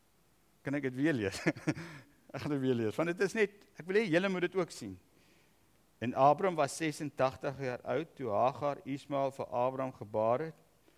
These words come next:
Toe Abraham negenennegentig jaar oud was, het die Here aan Abraham verskyn."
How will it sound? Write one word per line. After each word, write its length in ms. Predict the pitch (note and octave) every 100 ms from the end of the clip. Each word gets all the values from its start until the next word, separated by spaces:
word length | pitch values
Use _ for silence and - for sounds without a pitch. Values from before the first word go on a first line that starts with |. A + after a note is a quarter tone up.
| _ _ _ -
Toe 80 | -
Abraham 540 | C#3 D3+ C#3+ D3+ C#3 A#2+
negenennegentig 1120 | B2 D3+ - D#3+ D3 A#2 B2+ D#3 C3+ C#3+ C3
jaar 160 | B2+ A#2+
oud 300 | - C#3 C3+
was, 220 | C#3+ C#3
het 80 | A#2+
die 140 | A2 G2+
Here 220 | A#2+ B2+
aan 160 | A#2+ A#2
Abraham 480 | A2 A2 A2 A2+ A2
verskyn." 600 | A2 - - F#2 E2+